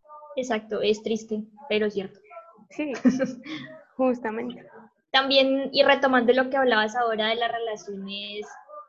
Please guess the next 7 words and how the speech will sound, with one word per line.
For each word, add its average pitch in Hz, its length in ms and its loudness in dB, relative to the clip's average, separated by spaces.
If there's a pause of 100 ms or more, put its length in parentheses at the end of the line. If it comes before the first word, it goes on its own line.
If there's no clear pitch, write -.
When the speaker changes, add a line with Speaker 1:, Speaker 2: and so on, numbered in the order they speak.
(260)
Speaker 1:
eh, 202 720 -2
hacia 190 600 -4 (520)
la 202 180 -6
comunidad 190 460 -6
L 175 100 -6
G 196 140 -8
B 202 120 -6